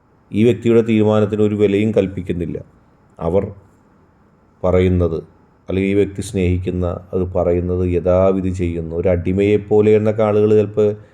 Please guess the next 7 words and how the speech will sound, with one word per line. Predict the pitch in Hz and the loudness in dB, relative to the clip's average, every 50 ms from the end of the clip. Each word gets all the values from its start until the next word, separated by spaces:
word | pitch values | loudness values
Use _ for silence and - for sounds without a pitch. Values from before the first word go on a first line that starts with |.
| _ _ _ | _ _ _
കളിയാക്കിയേക്കാം. | - 92 95 95 101 101 92 92 95 92 85 87 - - - - - _ _ _ _ _ _ _ _ _ _ _ _ - - | -2 0 2 4 4 2 2 0 -2 -6 -6 -4 -4 -8 -8 -8 -12 _ _ _ _ _ _ _ _ _ _ _ _ -8 -8
പക്ഷെ | 82 - - 95 | -6 -4 -2 0
ആ | 90 92 | 0 0
വ്യക്തി | 98 98 98 92 95 - 98 | 0 0 -2 -4 -4 -4 0
ആ | 98 95 92 | 0 2 0
അടിമത്തത്തെ | 90 90 85 90 90 90 - - 87 90 - 95 | 0 -2 -4 -6 -6 -6 -4 -6 -6 -4 -4 -6
ഇഷ്ടപ്പെടുന്നു. | 87 87 - - 101 95 90 - 82 73 - - | -6 -6 -8 -8 -8 -6 -6 -6 -8 -8 -10 -12